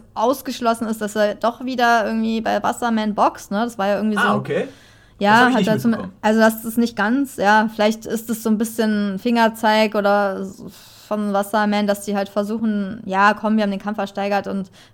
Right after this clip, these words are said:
Speaker 1: komm, schließ doch nochmal einen Vertrag bei uns ab" oder so. Ich weiß es nicht, ob das so ein Zeichen sein woll-, soll. Ähm, man weiß es nicht, ne? Also, keine Ahnung.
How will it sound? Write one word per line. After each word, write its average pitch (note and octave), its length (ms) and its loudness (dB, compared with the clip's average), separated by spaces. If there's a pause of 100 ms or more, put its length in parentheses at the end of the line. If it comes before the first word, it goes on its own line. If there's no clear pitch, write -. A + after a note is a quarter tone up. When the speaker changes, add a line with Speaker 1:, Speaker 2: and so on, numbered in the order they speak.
(120)
Speaker 1:
komm, G3+ 340 -6 (180)
schließ A3 280 -6
doch - 320 -4
nochmal F#3+ 440 -4
einen F#3+ 80 -8 (280)
Vertrag A3+ 420 -4
bei D#4+ 160 4
uns D#4+ 180 -2
ab" C#4+ 200 4
oder C#4 280 2
so. D4 180 0
Ich A3 180 -4
weiß G#3+ 220 2
es C#4+ 140 -10
nicht, D#4 220 -4
ob G#3 100 -6
das G3+ 160 -8
so G#3 60 -4
ein G3 100 -2
Zeichen A#3+ 440 -4
sein B3+ 300 2
woll-, C4 260 -2 (340)
soll. B3 420 4 (1300)
Ähm, G#3 640 -2 (260)
man A#3+ 140 6
weiß C#4 240 6
es A3 160 -6
nicht, G3 260 -4
ne? A3+ 240 0
Also, G#3 560 -2
keine A3+ 240 2
Ahnung. G#3 540 2